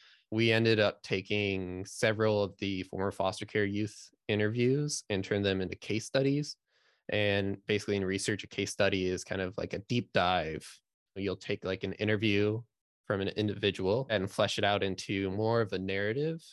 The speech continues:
more of a story. So she provided really awesome feedback on those case studies. And for me, the feedback was really about, does this sync up with experiences of her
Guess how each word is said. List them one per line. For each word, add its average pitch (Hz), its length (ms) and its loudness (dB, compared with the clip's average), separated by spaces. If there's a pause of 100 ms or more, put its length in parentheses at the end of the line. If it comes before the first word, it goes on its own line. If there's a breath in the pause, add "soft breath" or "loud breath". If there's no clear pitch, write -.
(160)
more 104 180 0
of 90 80 -2
a - 60 -8
story. 117 640 2 (440 soft breath)
So - 240 -2 (340 loud breath)
she - 160 2
provided 120 380 4
really 101 580 4
awesome 92 540 -2
feedback 123 580 -2 (720)
on 120 220 4
those 135 180 6
case 139 200 4
studies. 147 480 2 (180)
And 110 220 0
for 107 160 -4
me, 110 240 2
the 104 80 -2
feedback 107 480 -4
was 92 180 -6
really 101 240 -2
about, 82 340 -8 (200)
does 135 160 6
this 123 160 2
sync 123 200 2
up 98 200 0
with 101 140 -2
experiences 98 1000 -2 (140)
of 90 200 -4
her 90 400 2